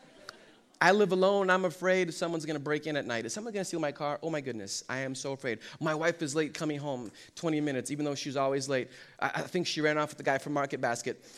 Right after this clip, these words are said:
Um, <laughs> or she got into an accident and she died a horrible death, screaming my name. Uh, who's gonna raise all,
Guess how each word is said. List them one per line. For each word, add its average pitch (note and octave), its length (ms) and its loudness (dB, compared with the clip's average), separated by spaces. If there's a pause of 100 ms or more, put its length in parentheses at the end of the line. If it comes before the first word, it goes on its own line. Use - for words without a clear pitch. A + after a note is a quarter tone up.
(120)
Um, C3+ 300 4
<laughs> - 40 -8 (2000)
or F#3 180 6
she - 160 2
got G3 260 8
into F#3+ 260 4
an F3 80 6
accident F3+ 480 6 (220)
and E3+ 120 2
she - 140 -4
died F3 300 8
a E3 60 4
horrible E3 340 4
death, D3+ 380 2 (260)
screaming F#3+ 460 4
my D#3 140 6
name. C#3+ 300 2 (340)
Uh, D3 160 8 (240)
who's A3+ 180 4
gonna A#3 120 4
raise A3+ 100 8
all, G3+ 200 8